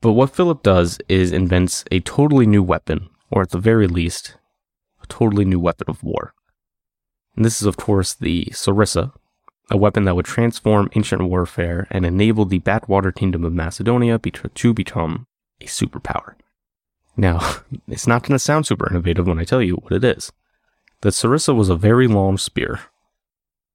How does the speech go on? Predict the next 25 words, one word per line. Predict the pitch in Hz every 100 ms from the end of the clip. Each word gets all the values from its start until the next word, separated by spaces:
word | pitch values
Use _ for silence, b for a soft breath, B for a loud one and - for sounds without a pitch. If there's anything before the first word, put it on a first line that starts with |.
| _ _ _ _ -
coming | 110 107
in | 101
at | 98 92
about | 90 87 -
fifteen | - 151 - - 123
to | 120 -
eighteen | 104 98 - 92
feet, | 87 - 170 -
or | - 92 95
four | - 147
point | 147 110 98
five | - 87 87
to | - 90
five | - 95 98 110
point | - 85
five | - 82 78 -
meters | 92 82 82
in | - 69
length. | - - _ _ _ _ _ _ _ _ _ -
At | 95
one | 101 139 113
end, | 95 123
there | 117
was | 101
an | 87